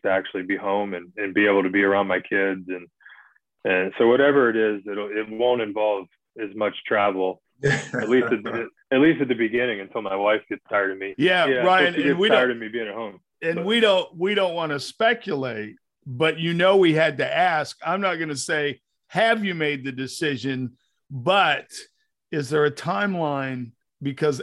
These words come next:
Speaker 3: everyone wants to know about Mister National. Is, is there going to be another year?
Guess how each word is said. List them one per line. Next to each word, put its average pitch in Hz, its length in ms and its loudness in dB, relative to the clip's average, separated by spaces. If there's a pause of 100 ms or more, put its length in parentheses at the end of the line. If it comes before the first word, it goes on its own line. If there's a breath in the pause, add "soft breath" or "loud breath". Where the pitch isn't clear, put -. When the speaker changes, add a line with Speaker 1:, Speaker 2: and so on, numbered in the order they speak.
(120)
Speaker 3:
everyone 147 800 0 (100)
wants 139 260 -4
to 143 120 -2
know 135 220 2
about 131 220 -4
Mister 131 280 -8
National. 120 460 -8 (220)
Is, 127 240 -4
is 131 200 -4
there 139 140 0
going 165 380 -2
to 160 60 0
be 151 160 0
another 135 340 0
year? 127 260 -6